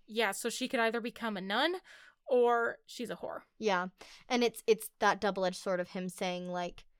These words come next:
Speaker 2: like, "Either you're a good person, so you don't have kids." And I think this is something that leads into people who experience suicidal ideation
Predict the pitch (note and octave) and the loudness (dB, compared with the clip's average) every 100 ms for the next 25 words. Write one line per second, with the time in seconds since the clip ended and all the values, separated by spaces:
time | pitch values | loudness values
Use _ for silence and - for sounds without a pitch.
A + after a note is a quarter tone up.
0 | _ G#3+ G3 - G#3 G3+ F#3+ F#3+ F3+ F#3+ | _ -6 -4 0 0 0 -2 -2 -2 -4
1 | - F#3+ G3 B3+ B3+ B3+ - F#3 F3+ F3 | -4 -8 -6 -6 -8 -8 -10 -6 -4 -6
2 | - F#3 G#3 - - _ _ - B3 B3+ | -4 -4 -4 -8 -20 _ _ -4 -2 0
3 | E4 F4 E4 - A#3+ - F#3+ F3+ G3 F#3+ | -2 -2 -4 -4 -12 -4 -4 -4 -6 -6
4 | F#3 _ G3+ G3 F#3+ - G3 F#3 - G3 | -8 _ -10 -8 -8 -8 -8 -6 -8 -8
5 | F#3 F3+ F3+ - _ _ _ _ _ A3+ | -6 -6 -6 -10 _ _ _ _ _ -6
6 | A#3+ A3 G#3+ G3+ F#3+ F3+ - F#3+ F#3 F3+ | -4 -4 -4 -4 -4 -6 -10 -8 -6 -8
7 | - F#3 F3+ F3+ F3 F3+ F3 F3+ G3+ | -8 -10 -6 -6 -6 -4 -6 -6 -8